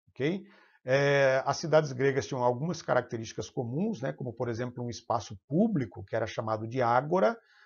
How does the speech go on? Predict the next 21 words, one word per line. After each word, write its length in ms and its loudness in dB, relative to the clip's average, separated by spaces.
Ágora 360 6
é 20 2
a 60 0
praça 420 2
pública, 640 0
como 160 -10
se 80 -16
fosse 220 -10
o 40 -14
centro 520 -2
ali 140 -4
onde 200 -6
ti-, 220 -14
existia, 460 -10
eles 240 -8
levantavam 400 -6
os 120 -16
templos 600 -6
aos 200 -8
vários 320 -6
deuses, 680 2